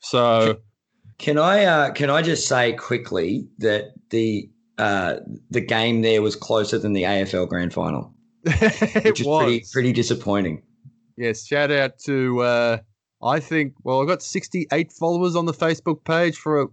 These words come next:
Speaker 1: It Should Go Without Saying. Please, uh, follow the page to get all the updates. I think that's still more people than turned up to the G W S Family Day on Sunday. So everybody loves a winner.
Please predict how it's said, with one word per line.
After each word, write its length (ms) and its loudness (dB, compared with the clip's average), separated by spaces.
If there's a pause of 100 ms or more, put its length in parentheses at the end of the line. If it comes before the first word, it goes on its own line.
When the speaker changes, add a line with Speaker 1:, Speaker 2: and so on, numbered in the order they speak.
(140)
Speaker 1:
It 140 0
Should 160 -2
Go 80 4
Without 240 2
Saying. 160 0
Please, 360 -4 (120)
uh, 220 0
follow 280 0
the 80 -2
page 400 -2 (320)
to 80 -6
get 60 0
all 80 0
the 60 2
updates. 440 0 (380)
I 80 -6
think 160 -4
that's 180 -2
still 340 0
more 240 0
people 360 -2
than 160 -2
turned 320 -2
up 160 -2
to 120 -4
the 120 -6
G 180 -2
W 320 0
S 100 -4
Family 380 -2
Day 160 -2
on 140 -4
Sunday. 480 -4 (500)
So 400 0 (140)
everybody 340 0
loves 220 2
a 40 0
winner. 360 2